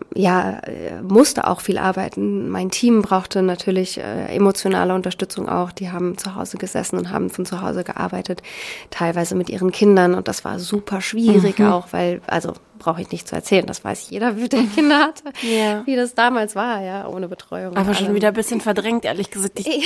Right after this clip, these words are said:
Speaker 2: denke jetzt grad so zurück und denke, „Oh Gott, ja, stimmt.“
Speaker 1: Ja, keine Betreuung,
Speaker 2: Mhm.
Speaker 1: nebenher aber Vollzeit arbeiten
Speaker 2: Ja,
Speaker 1: und,
Speaker 2: total.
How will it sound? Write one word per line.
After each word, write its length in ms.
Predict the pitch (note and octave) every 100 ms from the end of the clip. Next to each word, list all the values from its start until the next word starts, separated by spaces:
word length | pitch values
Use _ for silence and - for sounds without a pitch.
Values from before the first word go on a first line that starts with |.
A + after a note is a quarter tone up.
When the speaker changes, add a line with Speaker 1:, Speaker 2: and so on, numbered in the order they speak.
| F#4+
Speaker 2:
denke 160 | G#3 G3+
jetzt 160 | G#3
grad 160 | - G3+
so 80 | G3
zurück 360 | - G#3+ G#3 G3+
und 80 |
denke, 220 | G3 G3 G3+
„Oh 180 | G3 G3+
Gott, 240 | - F#3 -
ja, 220 | F#3+ F#3 -
stimmt.“ 320 | - G#3 -
Speaker 1:
Ja, 280 | B3+ C#4+ G3+
keine 280 | - G#3+ F#3
Betreuung, 680 | F#3 - - B3+ B3+ C4
Speaker 2:
Mhm. 40 | A3+
Speaker 1:
nebenher 400 | A#3+ A3+ F#3+ G3
aber 200 | C#3+ F3+
Vollzeit 420 | - G3 - F#3
arbeiten 760 | F#3+ A3+ C4 B3+ B3+ B3+ A#3+ G#3+
Speaker 2:
Ja, 120 | G#3+
Speaker 1:
und, 120 | G3
Speaker 2:
total. 380 | G#3+ - G#3+ G#3+